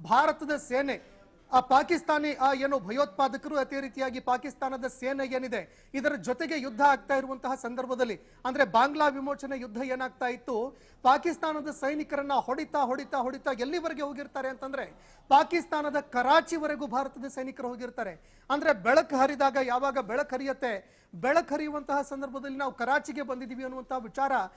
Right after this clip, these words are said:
ನಮ್ಮ ಭಾರತದ ಸೈನಿಕರಿಗೆ ಗೊತ್ತಾಗತ್ತೆ.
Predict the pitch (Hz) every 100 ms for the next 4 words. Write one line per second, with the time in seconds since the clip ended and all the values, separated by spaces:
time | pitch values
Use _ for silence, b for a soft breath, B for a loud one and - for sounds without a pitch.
0 | b b 254 262 - 240 294 302 285 269
1 | 262 262 254 254 240 233 247 240 240 208
2 | 180 _